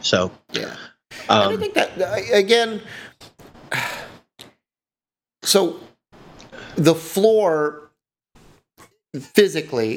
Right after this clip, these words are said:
Speaker 2: is providing you with bass response or bass, yeah, bass response. So why wouldn't, I, I still don't, I guess I don't understand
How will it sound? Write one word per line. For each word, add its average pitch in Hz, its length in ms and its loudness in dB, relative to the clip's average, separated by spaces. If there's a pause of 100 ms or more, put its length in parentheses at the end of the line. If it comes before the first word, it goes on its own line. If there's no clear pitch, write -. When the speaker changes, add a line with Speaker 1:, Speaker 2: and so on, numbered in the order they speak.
Speaker 2:
is 127 180 2 (280)
providing 160 680 2
you 110 420 -4 (100)
with 131 500 0 (240)
bass - 580 -2
response - 760 -8 (220)
or 151 380 2
bass, 135 560 0
yeah, - 280 -2
bass 131 240 -6
response. - 380 -20 (760)
So 160 380 2 (240)
why 151 400 0
wouldn't, 185 640 -4
I, 147 200 0
I 151 100 0
still 233 300 -2
don't, 226 260 -4 (840)
I 151 80 2
guess 196 160 2
I 208 80 4
don't 190 220 0
understand 165 760 0